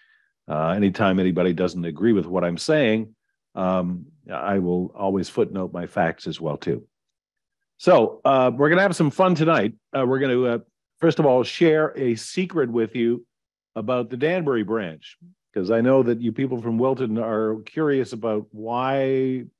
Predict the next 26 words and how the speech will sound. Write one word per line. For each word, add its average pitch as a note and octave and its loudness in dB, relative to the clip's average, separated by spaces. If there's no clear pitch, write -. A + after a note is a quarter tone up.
things C3 -2
are C3 0
the B2 -2
way B2+ 0
they A#2 0
are B2 -2
on G2+ -4
that G2 -8
branch G2 -6
of F#2 -8
Metro G#2 0
North. F2 -2
Then D#3+ 2
we're E3 4
gonna C#3+ 2
talk C#3 -2
in, B2 -2
uh, B2+ -4
briefly D3 2
about B2 6
why D3+ 2
we're D#3+ 4
even A#2+ 2
talking C#3+ -2
about G#2 -2
transportation, G2 -6